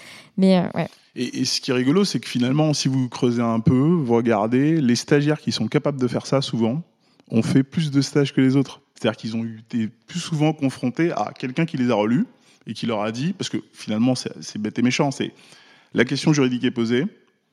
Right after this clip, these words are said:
Speaker 2: il faut une réponse la plus carrée possible. Faut pas, euh, je, à qui j'en parlais récemment, je ne sais plus, mais en gros, euh, moi, euh, quand je vois des consultations, euh,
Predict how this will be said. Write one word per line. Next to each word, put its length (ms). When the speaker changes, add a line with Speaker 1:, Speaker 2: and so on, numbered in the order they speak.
Speaker 2:
il 140
faut 340
une 160
réponse 540
la 80
plus 180
carrée 240
possible. 340
Faut 160
pas, 420
euh, 500
je, 120
à 60
qui 220
j'en 140
parlais 260
récemment, 380
je 80
ne 60
sais 100
plus, 180
mais 100
en 180
gros, 360
euh, 280
moi, 280
euh, 380
quand 140
je 80
vois 100
des 100
consultations, 960
euh, 300